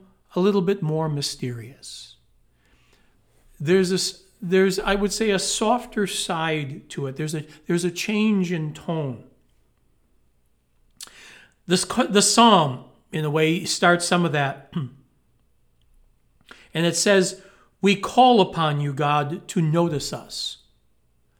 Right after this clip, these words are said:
Save us." It's, it's in a way, it's, it's that, it's, it's a humble, it's a humble, you know, stance. It's a softer stance.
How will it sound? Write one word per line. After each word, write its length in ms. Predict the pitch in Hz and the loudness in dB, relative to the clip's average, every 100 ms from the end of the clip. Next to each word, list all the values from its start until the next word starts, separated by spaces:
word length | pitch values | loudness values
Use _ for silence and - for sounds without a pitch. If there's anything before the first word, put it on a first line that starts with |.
| _ | _
Save 520 | - - - 233 202 143 | -10 -4 0 2 0 0
us." 480 | 104 - - - - _ _ _ _ _ _ - - - | -8 -12 -12 -14 -20 _ _ _ _ _ _ -20 -14 0
It's, 260 | 196 196 - - - | 2 2 -8 -12 -2
it's 200 | 196 196 | -2 2
in 80 | 208 | 2
a 60 | |
way, 240 | 214 233 247 | 4 4 4
it's, 260 | 190 - - _ _ _ _ _ _ _ | 0 -2 -12 _ _ _ _ _ _ _
it's 240 | - 190 - | 0 0 2
that, 480 | 233 214 214 - - | 0 0 -2 -18 -6
it's, 200 | - - | -6 -6
it's 240 | - 208 - | -8 -6 -4
a 60 | |
humble, 540 | 170 165 208 262 254 254 | -4 -2 -2 0 -2 -2
it's 160 | 190 | -4
a 60 | - | -6
humble, 680 | - 233 254 233 208 220 - - | -2 -2 -2 -2 -4 -6 -10 -8
you 100 | 180 | -4
know, 80 | 170 | -4
stance. 720 | - - 170 165 165 - - _ _ _ _ _ _ _ _ _ _ - | -4 -4 -4 -2 -4 -6 -10 _ _ _ _ _ _ _ _ _ _ -12
It's 200 | 185 175 | -6 -2
a 120 | 196 175 | 0 0
softer 580 | - 226 226 220 202 | 0 2 2 0 -4
stance. 840 | 180 - 165 147 147 175 - - | -4 -2 -4 -2 -4 -6 -8 -8